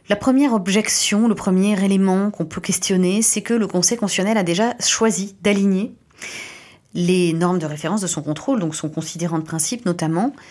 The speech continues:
de l'état d'urgence sanitaire. Il l'a appliqué en copiant-collant, hein, il faut le dire, le considérant de principe relatif à l'état d'urgence sécuritaire. C'est-à-dire qu'il a adopté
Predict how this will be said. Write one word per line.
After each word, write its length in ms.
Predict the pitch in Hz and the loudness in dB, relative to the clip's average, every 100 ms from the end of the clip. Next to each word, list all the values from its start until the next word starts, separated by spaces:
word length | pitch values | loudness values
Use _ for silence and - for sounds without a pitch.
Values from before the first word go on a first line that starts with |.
| - - | -20 -4
de 80 | 185 | 0
l'état 220 | 196 214 | 2 0
d'urgence 400 | 202 185 175 175 | -2 -4 -4 -4
sanitaire. 560 | - 151 147 180 208 254 | -4 -4 -6 -6 -6 -6
Il 320 | 202 180 170 | -8 -4 -2
l'a 140 | 190 220 | 0 0
appliqué 720 | 185 185 156 - 208 233 - | -2 -8 -14 -6 -4 -4 -4
en 300 | 170 190 190 _ _ | -4 -4 -6 _ _
copiant-collant, 720 | - 175 170 165 165 170 247 - | -10 -8 -4 -6 -2 -2 -2 -4
hein, 100 | 156 | -6
il 80 | 160 | -6
faut 120 | 151 | -6
le 60 | 139 | -8
dire, 200 | 165 240 233 _ _ _ 160 | -4 -6 -6 _ _ _ -6
le 320 | 160 165 160 | -2 -2 -2
considérant 380 | - - 139 143 | -6 -12 -10 -8
de 40 | |
principe 360 | 147 156 - - | -8 -6 -8 -4
relatif 420 | 147 143 226 170 | -6 -4 -6 -6
à 20 | |
l'état 160 | 147 139 | -6 -8
d'urgence 340 | 147 196 208 | -6 -4 -4
sécuritaire. 640 | - - 202 - 160 147 - | -2 -2 -2 -8 -8 -8 -8
C'est-à-dire 280 | - 196 254 | -6 -6 -4
qu'il 160 | 208 | -2
a 40 | 180 | 0
adopté 380 | 175 175 262 | -2 -2 -6